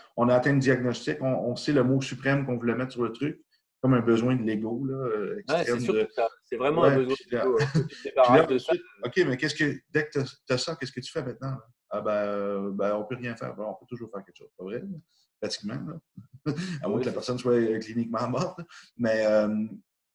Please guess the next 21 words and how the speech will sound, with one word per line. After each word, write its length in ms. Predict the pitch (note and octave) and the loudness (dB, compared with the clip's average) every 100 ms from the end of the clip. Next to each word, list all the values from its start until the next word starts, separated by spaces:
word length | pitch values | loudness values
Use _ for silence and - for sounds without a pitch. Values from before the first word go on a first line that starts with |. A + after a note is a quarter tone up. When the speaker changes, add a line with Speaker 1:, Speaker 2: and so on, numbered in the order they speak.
| _ | _
Speaker 1:
puis 120 | - | -8
ça, 160 | - G3+ | -2 0
c'est, 260 | - - - | -2 -4 -4
est-ce 120 | - | -2
que 120 | D#3+ | -2
c'est 140 | D#3 G3 | 2 2
à 60 | |
cause 200 | F3+ F3+ | 2 2
des 160 | C3+ A2+ | 4 4
assurances ? 720 | A2+ - A2 A#2+ A#2+ B2+ - | 2 2 0 0 -2 -4 -6
Les 160 | G2 G2+ | -6 -4
assurances 400 | A2 - A2 A#2+ | -4 -4 -6 -4
veulent 120 | G#2 | -4
savoir 360 | G2 G2+ A2+ A2+ | 0 2 2 0
c'est 280 | - C#3 C3 | -4 -4 0
quoi 140 | C3+ | 2
le 100 | B2 | 0
diagnostic 560 | G#2 A2 G#2+ G2+ - B2 | 0 -2 -2 -6 -6 -2
de 80 | G2 | -2
la 80 | |
personne 340 | G2 - A#2+ | -4 -4 -6